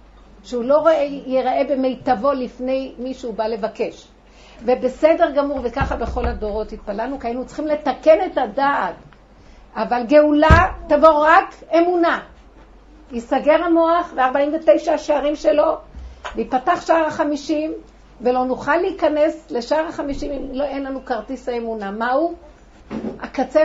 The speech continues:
והגבול של האדם. "ויצעקו אל השם ותעל שבתם." זו הייתה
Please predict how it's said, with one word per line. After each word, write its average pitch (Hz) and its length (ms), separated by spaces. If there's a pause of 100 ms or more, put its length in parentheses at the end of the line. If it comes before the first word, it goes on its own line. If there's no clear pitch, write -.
והגבול 247 420
של 240 180
האדם. 190 460
"ויצעקו 196 640
אל 254 80
השם 240 360
ותעל 220 560
שבתם." 185 520
זו 185 100
הייתה 190 320